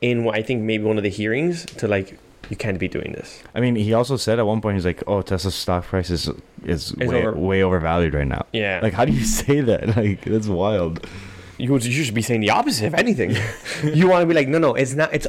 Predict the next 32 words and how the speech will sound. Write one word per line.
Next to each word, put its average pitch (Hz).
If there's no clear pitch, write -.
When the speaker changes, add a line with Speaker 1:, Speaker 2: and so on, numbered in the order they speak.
Speaker 1:
undervalued," 110
if 98
anything, 107
is 117
what 113
you, 110
he 113
would 117
be 107
saying. 90
Speaker 2:
It's 113
crazy. 117
I 104
just 113
don't 113
know 95
how, 90
I 110
just 92
don't 82
know 73
why -
he 69
said 82
that. -
That's 98
Speaker 1:
But 190
you 202
see, 214
he 123
said 131
that, 170